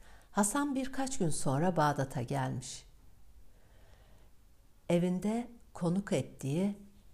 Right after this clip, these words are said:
tüccarı aramak için tüccarların bulunduğu, toplandığı yere gitmiş.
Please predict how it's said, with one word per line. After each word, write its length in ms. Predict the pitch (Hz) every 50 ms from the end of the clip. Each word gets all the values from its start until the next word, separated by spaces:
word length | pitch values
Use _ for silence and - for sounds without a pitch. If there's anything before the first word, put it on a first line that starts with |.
| - -
tüccarı 640 | - - 160 139 - - 151 143 135 151 170 202 208 - - -
aramak 400 | - 165 151 165 185 190 196 202
için 320 | - - - - 131 156 175 -
tüccarların 760 | - - 151 - - - 156 160 165 165 175 185 196 185 180 151
bulunduğu, 800 | 147 135 139 131 135 135 135 156 156 160 185 196 202 - - -
toplandığı 680 | - 175 165 - - 160 147 151 147 143 170 170 185
yere 300 | 185 160 135 131 135 127
gitmiş. 580 | 127 135 - - - - - - - - -